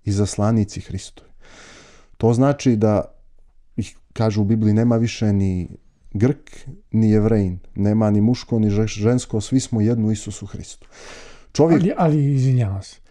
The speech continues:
Speaker 2: ali u toj istoj Bibliji stoji jedan stih koji je katastrofalno težak.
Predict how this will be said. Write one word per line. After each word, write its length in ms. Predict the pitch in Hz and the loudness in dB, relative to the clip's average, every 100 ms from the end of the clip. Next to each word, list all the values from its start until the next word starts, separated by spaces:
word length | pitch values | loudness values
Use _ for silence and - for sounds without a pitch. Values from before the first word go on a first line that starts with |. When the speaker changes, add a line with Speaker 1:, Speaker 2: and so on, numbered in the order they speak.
| - - - | -20 -20 -12
Speaker 2:
ali 240 | - 123 120 | -2 0 0
u 40 | |
toj 220 | 110 147 | 2 2
istoj 280 | 214 - 160 | 2 2 2
Bibliji 460 | 117 113 107 165 180 - - - - - - - - - _ _ - - - | 2 2 2 0 -2 -10 -20 -20 -20 -20 -20 -20 -20 -20 _ _ -20 -18 -16
stoji 480 | - - 135 135 120 | -10 0 2 4 4
jedan 260 | 160 139 | 4 2
stih 360 | - - 156 - | -2 -2 -4 -4
koji 160 | - 113 | -2 -2
je 40 | |
katastrofalno 1000 | - - 170 - - - - - 127 123 | 0 -2 -4 -6 -12 -8 -6 -4 -2 -2
težak. 580 | - 107 - - - | -6 -10 -12 -18 -20